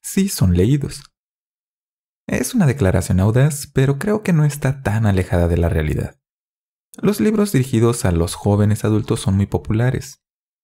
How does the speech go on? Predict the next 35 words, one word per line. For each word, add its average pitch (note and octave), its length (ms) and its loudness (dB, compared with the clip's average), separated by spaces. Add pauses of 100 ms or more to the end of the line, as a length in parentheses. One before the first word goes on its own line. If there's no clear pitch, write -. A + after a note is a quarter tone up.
(120)
No C3+ 240 2
por - 140 -2
nada F#2+ 260 4
han F#2+ 80 2
resultado F2+ 540 0
una F2+ 160 2
fuente G2 360 0
abundante F2+ 640 2
de F#2+ 60 2
inspiración F#2+ 720 0
para F2+ 380 0
adaptaciones F2+ 840 0
al G2 100 0
cine. - 460 -2 (920)
Es G#3 140 0
cierto, F#3 360 2 (140)
en G2+ 160 0
general G2+ 400 2
no G2 100 2
son G2 240 0
libros F#2 340 0
que - 140 -4
vayan F2 320 2
a E2+ 60 2
dejar F2 320 0
contentos F2+ 600 0
a F2+ 60 -2
los D#2 160 -4
críticos F2 520 -2
literarios, A2 680 0 (380)
que - 120 -4
como D2+ 180 0
ya F2 140 4
hemos A2+ 180 0
platicado, A2+ 720 0